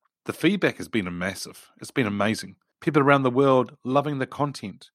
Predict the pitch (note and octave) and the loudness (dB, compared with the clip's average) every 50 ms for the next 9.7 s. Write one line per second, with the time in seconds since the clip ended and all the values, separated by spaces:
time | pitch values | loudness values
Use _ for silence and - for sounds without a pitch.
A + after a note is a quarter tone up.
0 | _ _ - C3 C#3 C#3 C3+ C#3 D3+ E3+ - - E3+ D#3 D#3 D3 C#3 C3 B2 C#3+ | _ _ 0 2 2 2 2 0 -2 -4 -4 -4 -4 -2 0 0 -2 -2 -2 -2
1 | C3+ C3 B2 B2 C3 A#2+ - A#2+ A2+ A#2 A2 - - A#2+ G#2 - - D3 C3+ A#2+ | -2 -2 -2 -4 -6 -6 -6 -8 -8 -8 -8 -6 -6 -8 -8 -6 -6 -8 -6 -6
2 | - A2+ G2 A2+ A2 F#2+ - - C3 A#2+ A#2+ A#2 A#2 A2 - - A#2+ C3 D3 D3 | -6 -4 -4 -4 -6 -6 -4 -4 -2 -2 -2 -4 -6 -10 -10 -4 -2 0 0 0
3 | - - - D#3 D#3 D3 C#3 C3+ A#2+ - - D3 D3 C3 A#2+ G#2+ F#2 G2 - _ | -2 -6 -6 -6 -4 -4 -6 -6 -8 -4 -2 -2 -2 0 -2 -4 -6 -8 -14 _
4 | _ _ C#3+ C3+ C#3 C#3+ D3 E3 E3+ E3 - E3 D#3+ E3 D#3+ D3 D3+ D3 D3 - | _ _ -2 0 0 2 2 0 0 -2 -2 -4 -4 -2 -2 -2 -4 -6 -6 -10
5 | C#3+ C#3+ C3 - D#3+ D3 B2+ D#3 D#3 D3 C#3 - - D#3 D3 C#3+ C#3+ B2+ - - | -12 -12 -6 -4 -4 -4 -2 -2 -4 -4 -4 -4 -2 0 0 0 -2 -4 -4 -2
6 | F#3 F#3 C#3+ G#2+ - _ _ _ _ _ _ - C3+ C3+ C#3 C3+ E3 D#3+ - C3+ | -2 0 0 -2 -6 _ _ _ _ _ _ -8 -6 -4 -2 -2 -2 -4 -4 -2
7 | D#3 D#3 D3+ C#3+ - D3 C3 C3+ D3 E3 - - C#3+ B2+ B2+ D3+ C#3+ - C3+ - | 0 0 0 0 0 -4 -4 -2 -2 -2 -2 -4 -6 -8 -8 -8 -10 -10 -12 -6
8 | - D#3+ D#3 D3+ - - B2+ B2+ C3+ D#3 - - D#3 C#3+ - C#3+ C3+ B2 B2 C3+ | -4 -2 -2 -2 -2 -4 -6 -6 -6 -6 -8 -8 -10 -12 -10 -6 -6 -4 -4 -4
9 | D#3 D3+ - - D3+ D3+ - C#3 - - C3 F#2+ - | -6 -8 -6 -8 -8 -8 -8 -10 -10 -10 -10 -10 -10